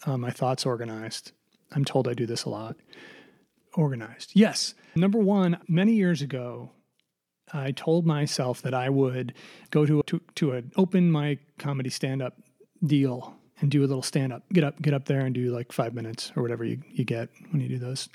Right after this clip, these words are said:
And I set, I set a limit. I said, "I'm gonna do this by the time I'm thirty-five." I'm forty-eight.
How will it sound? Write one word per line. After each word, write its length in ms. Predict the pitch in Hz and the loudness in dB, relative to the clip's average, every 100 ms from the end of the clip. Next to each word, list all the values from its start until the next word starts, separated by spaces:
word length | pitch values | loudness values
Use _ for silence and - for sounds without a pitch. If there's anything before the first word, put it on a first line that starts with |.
| _ - - | _ -20 -2
And 160 | 170 139 | 2 2
I 120 | 139 | 2
set, 340 | - 180 160 - | 2 2 2 -2
I 60 | |
set 180 | - 170 | 2 4
a 20 | |
limit. 280 | 147 143 120 | 4 2 -2
I 60 | 120 | -6
said, 140 | - | -4
"I'm 80 | 143 | -2
gonna 140 | 139 | -2
do 160 | 131 139 | 0 0
this 180 | 131 - | 0 -4
by 140 | 135 | -6
the 80 | 123 | -4
time 200 | - 131 | -4 -6
I'm 240 | 123 123 - - | -6 -8 -6 -2
thirty-five." 680 | 123 120 127 117 - - - - _ _ _ - | -2 -2 -8 -8 -12 -16 -20 -20 _ _ _ 4
I'm 140 | 160 | 6
forty-eight. 520 | - 160 135 123 - | 8 6 6 0 -4